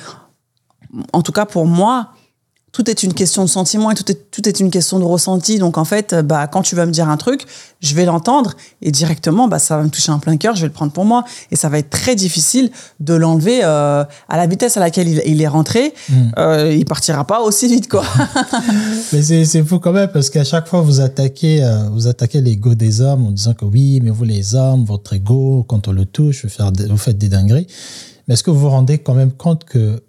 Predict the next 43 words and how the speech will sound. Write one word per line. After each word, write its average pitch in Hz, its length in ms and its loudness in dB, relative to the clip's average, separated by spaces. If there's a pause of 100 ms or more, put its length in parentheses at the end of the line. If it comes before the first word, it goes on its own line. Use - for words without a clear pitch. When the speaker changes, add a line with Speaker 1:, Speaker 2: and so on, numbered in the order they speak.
(140)
Speaker 2:
par 127 140 0
exemple, 117 300 0 (240)
un 117 180 2
autre 156 200 -2
exemple, 95 300 -4 (120)
Speaker 1:
Hmm. 165 140 2 (120)
Speaker 2:
on 101 40 -8
va, 98 220 -2
on 98 60 0
va, 95 280 -2
on 92 60 -4
va 92 140 2
rester 117 260 2
un 117 60 2
peu 131 100 -2
dans 113 120 2
le 107 120 4
concret. - 420 -2 (120)
Speaker 1:
Mhm. 185 100 -2 (840)
Speaker 2:
Je 135 60 0
vais - 20 -8
prendre 196 220 2
un 175 80 4
exemple, 151 480 2
Speaker 1:
Ouais. - 60 -10 (240)
Speaker 2:
je 120 60 4
vais 117 60 4
prendre 190 220 0
un 175 80 4
exemple 143 300 4
qui - 100 -2
va 127 100 2
te 117 100 -2
parler, 95 500 2
Speaker 1:
Mhm. 185 220 0 (360)
Speaker 2:
qui - 160 2
parlera 92 380 2
à - 20 -2
beaucoup 87 240 -4
de - 80 -4
femmes. 131 340 -2 (1500)
Un 135 260 4
homme, 170 380 4